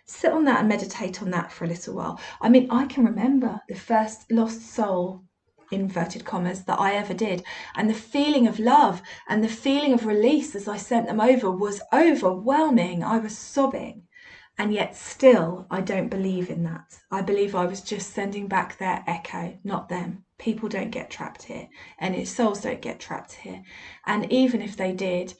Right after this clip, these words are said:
there is nothing that us as humans would be able to do that an angel couldn't do. Um,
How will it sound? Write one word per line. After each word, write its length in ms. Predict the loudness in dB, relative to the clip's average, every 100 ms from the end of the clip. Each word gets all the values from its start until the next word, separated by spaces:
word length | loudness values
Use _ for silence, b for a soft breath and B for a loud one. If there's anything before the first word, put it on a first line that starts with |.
| b -6
there 140 | -2
is 140 | -2 0
nothing 400 | -2 -2 -4 -6
that 140 | -6
us 180 | -6 -8
as 100 | -10
humans 720 | 0 4 4 2 -6 -8 -4
would 140 | -4
be 120 | 0
able 260 | 2 2 0
to 140 | -8
do 220 | -4 -2 -2
that 180 | -4 -6
an 100 | -6
angel 720 | -4 -4 -4 -4 -8 -12 -16 -18
couldn't 340 | -14 -12 -12
do. 260 | -12 -12 -14 _ _ _ _ _ _ B B B B B B
Um, 500 | 6 8 8 4 -2